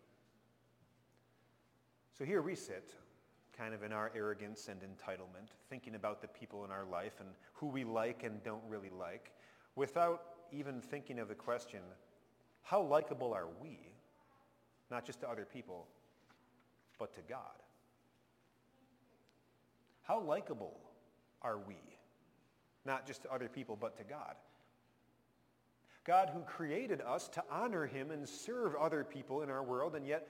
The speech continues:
we pretty much spend most of our life finding ways to honor and serve ourselves. God who, before we even had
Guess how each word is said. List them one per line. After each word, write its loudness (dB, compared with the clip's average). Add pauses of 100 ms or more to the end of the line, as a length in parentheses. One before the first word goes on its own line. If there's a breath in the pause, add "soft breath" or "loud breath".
(500 loud breath)
we -4
pretty -2
much 4
spend 2
most 2
of 0
our 8
life 6
finding 0
ways 0
to -6
honor -4
and -10
serve -6 (160)
ourselves. -12 (2000 soft breath)
God 4
who, 0
before -2
we -4
even -4
had 2